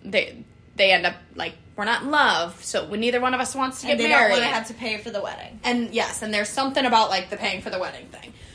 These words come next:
Speaker 1: But there were certain scenes that were just, like, memorable, so I guess we'll just touch on those. So if you have not read this book, I still recommend you read it, so maybe just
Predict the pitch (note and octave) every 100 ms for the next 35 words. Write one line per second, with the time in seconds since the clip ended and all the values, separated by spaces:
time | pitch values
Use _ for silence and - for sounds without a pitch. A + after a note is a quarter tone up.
0 | - C#4 C4+ D4+ D4 - D#4 G4+ A4 -
1 | G#3 G3+ A3+ C#4+ B3+ - A3+ A3 G#3+ G#3+
2 | G3 F#3 F3+ F#3+ G#3+ A3+ C4 C4+ C4 G#3+
3 | G3+ A3 C#4+ B3 C4 - G3+ - F3+ -
4 | - - - - - C4+ D#4 A3+ - C4+
5 | D4 F4 D#4+ C#4+ D4+ - F#3+ F#3 - G3+
6 | G3+ A3+ B3 A3+ G#3 F3 F#3+ G#3 G#3 G3+
7 | G3+ F#3+ F#3 -